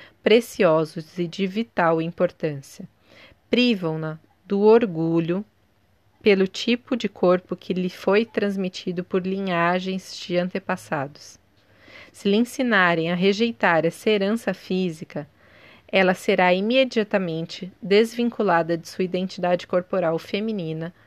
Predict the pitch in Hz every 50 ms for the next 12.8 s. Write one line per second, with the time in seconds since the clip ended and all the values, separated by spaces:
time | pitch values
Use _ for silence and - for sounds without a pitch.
0 | _ _ - - 190 190 196 196 185 190 165 170 160 - - 170 165 165 165 -
1 | - 196 202 190 170 156 147 143 143 139 - _ _ _ _ _ _ _ _ _
2 | _ _ _ _ _ _ _ _ _ _ _ _ _ - 175 170 - 175 175 170
3 | - _ _ - - - - - _ - - _ _ - - 165 180 170 175 165
4 | 156 156 156 160 156 - - _ _ - 185 185 175 - - 180 170 - - 170
5 | 160 156 - - - 214 220 262 294 277 247 220 208 208 214 220 214 208 208 -
6 | - 214 - - - 202 196 202 202 196 196 196 202 220 240 247 - - - 262
7 | 254 247 240 233 226 208 262 240 190 185 190 185 - - - 196 190 - - -
8 | 208 - - - - 190 180 180 190 185 - _ _ _ _ _ 190 185 185 185
9 | 185 - - 185 185 - _ 196 185 185 180 185 202 185 175 165 156 151 156 151
10 | 165 160 160 - 170 175 190 214 220 214 202 185 190 170 170 165 160 165 156 160
11 | 160 - - - 160 - - - 175 170 175 175 170 170 165 160 156 - - 185
12 | 196 202 - - 214 214 233 - - 226 185 170 165 156 160